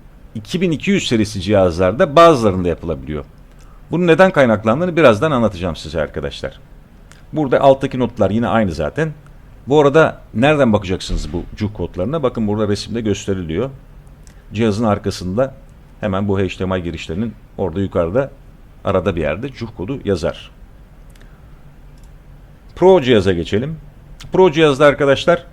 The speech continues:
yedi bin serisi ve yedi bin yüz serisinde yine problem yok. Onda da aynı işlem yapılabiliyor. Sadece yedi bin iki yüz serisinde bazı modellerinde yapılabiliyor. Bu dıştan anlaşılabilen bir şey değil arkadaşlar. Bu arada, e, Pro'larda da hemen,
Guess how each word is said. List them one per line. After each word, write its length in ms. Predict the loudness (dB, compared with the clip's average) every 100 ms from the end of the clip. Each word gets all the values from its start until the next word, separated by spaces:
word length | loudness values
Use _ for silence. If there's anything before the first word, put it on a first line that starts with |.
| -20 -20 -20 -20 -20 -6
yedi 220 | 0 2
bin 100 | 2
serisi 360 | 2 0 0 0
ve 40 |
yedi 240 | 0 0 0
bin 100 | -2
yüz 200 | -2 -2
serisinde 380 | -2 -2 -4 -4
yine 140 | -2
problem 400 | 0 2 2 2
yok. 160 | 0 -2
Onda 240 | -2 2
da 80 | 2
aynı 180 | 2 0
işlem 260 | -2 -4
yapılabiliyor. 540 | -4 0 -2 0 -4 -4 -10 -20 -20 -20 -20 -2
Sadece 420 | 6 6 6 0
yedi 240 | 0 -2
bin 80 | -2
iki 200 | -2 -2
yüz 180 | -2 0
serisinde 540 | -2 -2 -2 2 0 2
bazı 320 | 6 6 6
modellerinde 480 | 4 4 4 0 -2
yapılabiliyor. 560 | -4 -6 -10 -8 -6 -6
Bu 140 | -6
dıştan 260 | -4 0 0
anlaşılabilen 600 | 0 -2 -4 -2 0 0
bir 60 |
şey 160 | -4 -2
değil 200 | 0 0
arkadaşlar. 480 | -2 -6 -6 -6 0
Bu 100 | 2
arada, 300 | 2 0 -2 -16 -20 -20 -8
e, 160 | -2 -2
Pro'larda 540 | 2 4 6 6 6
da 160 | 2 0
hemen, 300 | 0 0